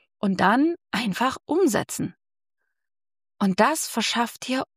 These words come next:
unheimlich viel Freiheit. Vor allen Dingen auch Freiheit in deinem Kopf, weil du nicht jeden Tag darüber nachdenken musst, was poste ich heute, was will mein Kunde sehen, wie sieht mein Call to Action aus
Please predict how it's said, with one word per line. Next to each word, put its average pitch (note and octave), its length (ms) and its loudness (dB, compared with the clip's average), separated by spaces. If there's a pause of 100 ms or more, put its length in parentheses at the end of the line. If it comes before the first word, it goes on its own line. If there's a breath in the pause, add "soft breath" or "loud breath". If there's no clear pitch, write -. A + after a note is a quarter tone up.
unheimlich G3 1040 2
viel G3 240 -4
Freiheit. - 640 -4 (520 loud breath)
Vor - 280 -2
allen C4+ 180 4
Dingen C4 160 0
auch A3 180 -2
Freiheit A#3+ 720 0
in G#3 160 0
deinem G3 320 0
Kopf, - 480 -4 (640 soft breath)
weil G3 180 4
du G#3 140 2
nicht C4 640 2
jeden C#4+ 460 2
Tag A3 400 0
darüber G3+ 320 -2
nachdenken G3+ 760 0
musst, F#3+ 320 -4 (580 soft breath)
was - 240 0
poste - 440 -4
ich - 140 -6
heute, A#3 640 2
was F#3 240 -6
will F3+ 100 -2
mein F#3 200 0
Kunde B3 380 2
sehen, G3+ 580 2 (460 loud breath)
wie G3+ 160 2
sieht F#3 200 0
mein E3 160 4
Call F3+ 200 0
to A3+ 140 0
Action - 400 0
aus F#3 400 2